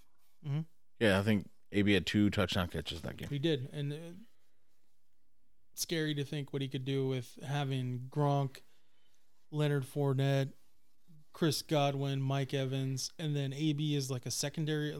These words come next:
Speaker 2: maybe even third target in that offense. He ain't gotta throw it far. He just gotta get it there, and then those guys will take care of the rest.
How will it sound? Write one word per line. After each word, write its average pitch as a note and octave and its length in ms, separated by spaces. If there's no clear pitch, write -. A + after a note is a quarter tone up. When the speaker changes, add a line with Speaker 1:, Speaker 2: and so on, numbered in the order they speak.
Speaker 2:
maybe D#3 300
even C3+ 260
third E3+ 460
target G3+ 400
in F#3 180
that F#3+ 180
offense. G3 540
He F#3 200
ain't G3+ 100
gotta E3 200
throw E3 200
it C3+ 80
far. D#3+ 260
He D3+ 100
just D#3+ 180
gotta C#3 160
get C#3+ 200
it C#3+ 80
there, D3 200
and C3 140
then C3 120
those C3+ 160
guys C3+ 200
will B2 80
take C3 200
care C3 140
of B2+ 60
the B2 80
rest. A#2+ 240